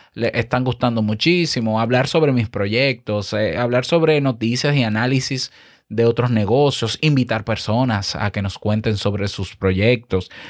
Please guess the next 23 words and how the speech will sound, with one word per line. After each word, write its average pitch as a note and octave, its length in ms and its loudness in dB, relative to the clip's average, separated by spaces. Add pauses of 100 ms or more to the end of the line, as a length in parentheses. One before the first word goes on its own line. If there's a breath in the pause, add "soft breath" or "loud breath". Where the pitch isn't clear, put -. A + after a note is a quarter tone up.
(220 loud breath)
Pero C#3+ 240 4
sobre C#3+ 360 2
todo, C#3+ 460 4
el A2 100 2
objetivo A2+ 560 0
de C3+ 60 4
este A2 180 0
podcast G2 520 -6
es F#2+ 120 -6
motivarte A#2+ 880 -2
a A2 100 -2
ti A2+ 180 0
a A2+ 40 0
emprender, A2 600 0
no B2+ 100 2
importa C3 500 0
que A2+ 80 -6
seas A#2+ 260 -4
solo, B2+ 320 4
acompañado, A2+ 460 0
como B2 180 -4
tú C3+ 120 -8
quieras, A#2+ 360 0